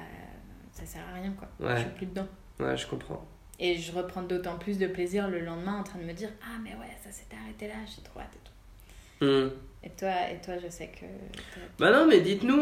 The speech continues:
Speaker 2: euh, si, euh, dites-nous si vous êtes plutôt, euh, si vous êtes plutôt, euh, « Allez, on mate, on mate, on mate, on mate, on mate, et on regarde toute une série quasiment d'un coup », ou si vous êtes plutôt « tranquillou bilou »,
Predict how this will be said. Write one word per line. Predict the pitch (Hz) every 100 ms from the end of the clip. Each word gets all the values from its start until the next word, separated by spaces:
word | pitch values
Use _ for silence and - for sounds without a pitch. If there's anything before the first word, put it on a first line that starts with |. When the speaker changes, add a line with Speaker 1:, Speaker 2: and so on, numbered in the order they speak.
| 277
Speaker 2:
euh, | 147 127 123 123 123 123 120
si, | 120 - 135
euh, | 127 123
dites-nous | 123 131 165 202
si | 214 127
vous | 123 123
êtes | 123 127 123
plutôt, | 117 - - 139 139
euh, | 120 120 - - - - - - - - -
si | -
vous | 127 131
êtes | 127
plutôt, | - 127 - 147
euh, « | 143 127 123 120 120 120 - - 202
Allez, | 226 233
on | 233
mate, | 226 226
on | 233
mate, | 233 226
on | 233
mate, | 226 226
on |
mate, | 233 226 226
on |
mate, | 226 226 - -
et | 139
on | 147 147
regarde | 151 151 147
toute | - 160
une | 160
série | 160 160 156
quasiment | 143 131 127
d'un | 123 123
coup », | - 196 226 -
ou | 131
si | 131 139
vous | 131 131
êtes | 127
plutôt « | - - 143 160 - - - - -
tranquillou | - 147 - 147 156
bilou », | 185 160 143 -